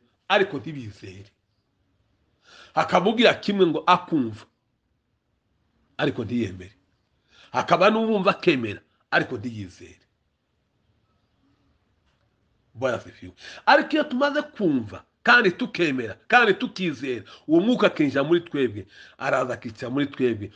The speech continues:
Ubuzima bwacu bukaba ubwo kuyoborwa n'Umwuka Wera.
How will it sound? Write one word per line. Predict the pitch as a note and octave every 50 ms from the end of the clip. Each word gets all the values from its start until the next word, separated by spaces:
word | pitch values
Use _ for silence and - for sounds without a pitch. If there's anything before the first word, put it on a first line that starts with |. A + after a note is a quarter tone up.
| _ _
Ubuzima | - D#3 D3+ D#3 C#3 A#2+ D3+ E3+ G3+ A#3
bwacu | A3+ - A3 F3 C#3+ - - C3+
bukaba | B2+ B2 - C3+ C#3
ubwo | D3 C#3+
kuyoborwa | - - A2+ G#2 F#2+ G2+ G2+ G#2 A2+
n'Umwuka | A2 G#2 G2 G2+ F#2+ _ - F#2+
Wera. | F2 F2 F#2 F2+ F2+